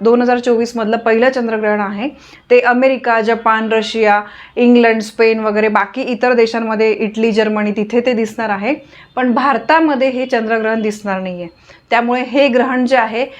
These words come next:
त्यामध्ये सूतक काळामध्ये किंवा आपण ग्रहणामध्ये जे काही नियम पाळतो ते पाळायची गरज नाहीये. आणि पूजेसंबंधित सुद्धा काही नियम आपण जे पाळतो, म्हणजे बघा, ग्रहणामध्ये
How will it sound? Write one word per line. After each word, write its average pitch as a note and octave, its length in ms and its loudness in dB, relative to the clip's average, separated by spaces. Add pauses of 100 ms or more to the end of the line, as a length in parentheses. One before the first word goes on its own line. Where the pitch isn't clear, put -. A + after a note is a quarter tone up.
(220)
त्यामध्ये B3 380 2
सूतक C4 460 -2
काळामध्ये A#3+ 460 2
किंवा A#3 200 0
आपण A#3+ 200 0
ग्रहणामध्ये A#3 600 2
जे A3+ 180 2
काही C4+ 260 0
नियम B3 360 2
पाळतो B3 640 -2 (600)
ते A3+ 100 0
पाळायची G#3+ 440 -2
गरज A3 320 0
नाहीये. A3 300 -4 (320)
आणि A3 120 0
पूजेसंबंधित A#3+ 760 0
सुद्धा B3 260 0
काही C#4+ 260 -2
नियम B3 300 0
आपण A#3 240 -2
जे A3 100 0
पाळतो, G#3 520 -2 (240)
म्हणजे G#3+ 180 0
बघा, B3 220 2
ग्रहणामध्ये A3+ 760 0